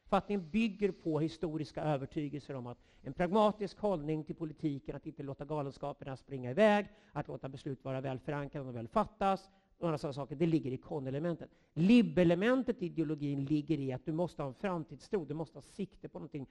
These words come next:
högre, större, bättre som har sikte på att gå mot. Och det ligger i det liberta-, libertarianska idéarvet. Och därför att binda ihop de här två i vår tid är att både erkänna vad västerlandet har lyckats med, hur nationalstatsreform har lyckats,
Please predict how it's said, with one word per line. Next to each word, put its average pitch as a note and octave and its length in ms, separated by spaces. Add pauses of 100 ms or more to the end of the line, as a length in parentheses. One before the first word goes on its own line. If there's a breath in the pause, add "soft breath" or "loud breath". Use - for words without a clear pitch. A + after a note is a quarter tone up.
(160 soft breath)
högre, A3 460 (140)
större, E3 540
bättre C#3 380
som - 140
har B2+ 60
sikte - 300
på C3 120
att B2 60
gå F3+ 160
mot. A#2+ 180 (260 soft breath)
Och E3 100
det F3+ 80
ligger D3 280
i - 20
det C3+ 120
liberta-, C#3 540
libertarianska D3 720
idéarvet. C3 500 (380)
Och E3 120
därför G3 340
att D#3 100
binda F3 260
ihop G3 300
de F3 140
här D3+ 120
två D3+ 240
i - 20
vår C3 240
tid C#3+ 340 (200 soft breath)
är D3+ 140
att C#3 100
både E3 380
erkänna D3 380
vad C#3 120
västerlandet C#3 540
har C#3+ 60
lyckats C3+ 380
med, B2+ 240
hur C#3 80
nationalstatsreform C3+ 840
har A#2+ 80
lyckats, A#2 400